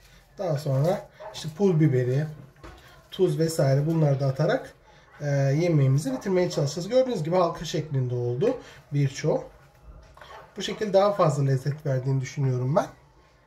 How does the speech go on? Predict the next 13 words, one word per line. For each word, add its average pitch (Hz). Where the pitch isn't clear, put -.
Evet, 214
malzemeleri 254
doğradık. 254
Şimdi 196
bir 185
tavamıza 202
yeterli 208
miktarda 196
sıvı 190
yağ, 175
ayçiçek 170
yağı 143
koyuyoruz. 139